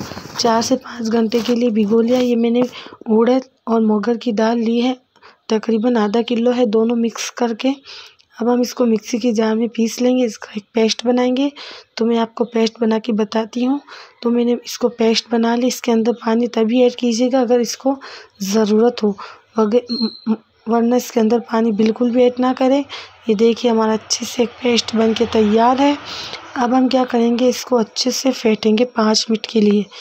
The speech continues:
आप इसको जितना अच्छे से फेंटेंगे दाल उतनी फूलती जाएगी। तो ये देखिए हमारी दाल अच्छे से फूल चुकी है।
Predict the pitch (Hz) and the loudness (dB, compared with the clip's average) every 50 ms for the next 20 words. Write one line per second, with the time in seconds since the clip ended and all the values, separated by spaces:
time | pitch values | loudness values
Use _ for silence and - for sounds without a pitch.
0 | - - - - - _ - - 226 214 214 - 208 - - - 240 220 202 214 | -16 -16 -18 -20 -20 _ -6 -2 -2 -2 -2 -4 -10 -10 -2 0 0 0 2 -2
1 | 220 - - 233 240 240 240 - - 254 233 - - 254 247 247 240 226 - 240 | -4 -4 -2 0 0 0 -2 -2 -4 -4 -4 -2 -2 -2 0 2 0 0 0 0
2 | 240 247 269 285 277 - - - - - _ _ _ 208 220 220 220 226 226 220 | 0 2 0 0 -2 -4 -12 -20 -20 -20 _ _ _ 0 2 2 4 2 2 0
3 | 220 - - 247 254 - - - 220 208 208 - - 220 214 208 208 208 214 196 | -2 0 0 0 0 2 2 2 2 2 2 2 2 2 4 4 4 2 2 2
4 | 202 208 196 190 - - - - _ _ - 233 226 233 214 240 240 233 - 247 | 2 0 -2 -2 -6 -16 -20 -20 _ _ -2 0 0 2 2 0 0 2 0 0
5 | 233 226 226 220 202 214 214 214 220 214 - - - - 214 - - 233 214 - | 2 2 2 2 2 2 2 2 0 -2 -4 -6 -6 -6 -8 -6 -6 -8 -4 -2
6 | 233 226 233 220 - - 247 208 - 262 262 254 285 285 | 0 0 0 0 -2 -4 -6 -4 0 0 0 2 0 -2